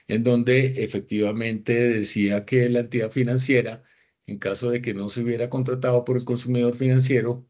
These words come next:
los seguros que correspondían, el de incendio, terremoto y el de vida, efectivamente, eh, pues, estos se verían tomados directamente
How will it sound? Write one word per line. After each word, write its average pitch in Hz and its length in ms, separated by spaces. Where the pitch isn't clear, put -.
los 101 140
seguros 98 640
que 113 160
correspondían, 98 800
el 131 100
de 92 100
incendio, 110 420
terremoto 131 520
y 120 60
el 117 100
de 131 140
vida, 131 420
efectivamente, 127 1080
eh, 98 360
pues, - 540
estos 104 440
se 123 160
verían 104 400
tomados 113 440
directamente 107 1000